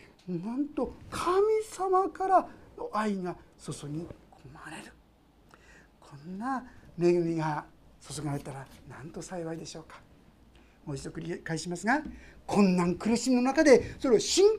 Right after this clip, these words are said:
仰を持って受け止め、「いや、これも益にしてくださる」と試練として受け止めるようにしましょう。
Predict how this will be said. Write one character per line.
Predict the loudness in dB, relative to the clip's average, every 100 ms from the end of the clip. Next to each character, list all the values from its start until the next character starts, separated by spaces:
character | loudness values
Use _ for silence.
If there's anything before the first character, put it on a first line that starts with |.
| 8
仰 | 12 12
を |
持 | 12
っ | 8
て | 6
受 | 4 6
け |
止 | 4
め、 | 0 -8 _ _ _ _
「い | -20
や、 | -16
こ | 4 8
れ | 10 10
も | 8
益 | 4 2 2
に | 4
し | 8
て |
く | 8
だ | 6
さ | 4
る」 | 0
と | 0 -4 -10 _ _ _ _ _
試 | -14 -4
練 | -2 -2 -2
と |
し | 0
て | 2
受 | 4
け | 4
止 | 4
め |
る | 4
よ |
う | 2
に |
し | -2 -12
ま | -14
し |
ょ |
う。 | -16